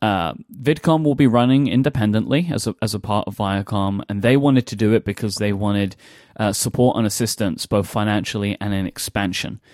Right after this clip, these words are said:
Quite interestingly for me, uh, PodCon is not a part of this deal, and the PodCon team, including, uh,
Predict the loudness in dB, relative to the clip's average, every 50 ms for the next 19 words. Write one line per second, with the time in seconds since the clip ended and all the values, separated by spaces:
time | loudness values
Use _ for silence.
0 | -20 -20 _ _ _ _ _ _ _ _ _ _ _ _ _ _ -4 0 0 2
1 | 2 0 -2 -2 0 0 -2 -2 0 -2 0 0 0 -2 -2 -2 0 0 2 2
2 | 0 0 -2 -4 -6 -8 _ -8 -6 -4 -4 -4 -4 -2 -2 -4 -4 -2 -4 -4
3 | -2 -2 -4 -4 -6 -6 -6 -6 -4 -2 0 2 2 2 2 0 -2 -4 -2 -2
4 | -2 -2 -4 -6 -12 -14 -14 -14 -12 -10 -10 -8 -6 -6 -6 -8 -10 -18 -20 -20
5 | -20 -20 -20 -20 -20 -20 _ -6 -6 -4 -2 -2 -2 -2 -2 -2 -2 -4 -4 -8
6 | _ _ -14 -8 -4 -4 -4 -2 -2 -2 -2 -2 -2 -2 -2 -2 0 -2 -2 -2
7 | -2 0 2 2 2 0 0 -2 -2 -2 0 0 0 0 0 -2 -2 -6 -8 -10
8 | -10 -10 -8 -8 -6 -8 -8 -10 -12 -14